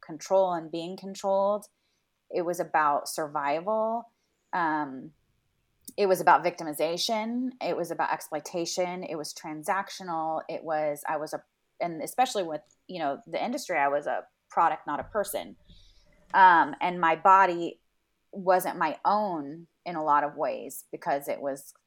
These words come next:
you know, in a way for sale. Um, and even my own self wasn't my own. So for me, there's been, the part of the healing process has been figuring out how to manage and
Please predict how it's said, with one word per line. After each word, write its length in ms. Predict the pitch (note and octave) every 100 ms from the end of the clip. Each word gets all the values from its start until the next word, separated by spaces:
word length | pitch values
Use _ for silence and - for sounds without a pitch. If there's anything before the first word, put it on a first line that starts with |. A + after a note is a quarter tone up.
| -
you 120 | F3+
know, 220 | F#2+ G2 -
in 80 |
a 40 | D#3+
way 480 | E3 F3 D#3 C#3 - _ _
for 120 | E3+
sale. 600 | - B3 C3+ F#2 B2+ - _ _ _ _ -
Um, 600 | F#3+ E3+ C#3+ A#2+ A#2 C3 _ _ _ _ _ _ _ _ _ _ _ -
and 200 | F#3 F3+
even 240 | A3+ B3
my 120 | G3+
own 200 | F#3 F3
self 480 | - - A3+ A#3 -
wasn't 340 | D#3 D3+ C3
my 140 | - C3+
own. 360 | - A2+ G#2 C#3+
So 500 | - A#3+ G3+ F3+ E3+ - _ _ _ _ _ - - _ _
for 120 | G#3+
me, 640 | G3+ G#3 A#3+ G3+ E3+ E3+ - _ _ -
there's 340 | F#3 G3 F3+
been, 320 | E3+ F3+ E3+
the 140 | F3+ C#3+
part 200 | - A3
of 0 |
the 120 | G3 F#3+
healing 200 | F3 E3
process 500 | - F3 F3+ D#3 -
has 140 | D#3+
been 240 | E3+ D#3 D3+
figuring 380 | F#3 F3 F3 E3+
out 140 | D3+
how 80 | -
to 80 | D#3+
manage 520 | D#3 E3 F3 E3+ D#3
and 240 | D#3 D3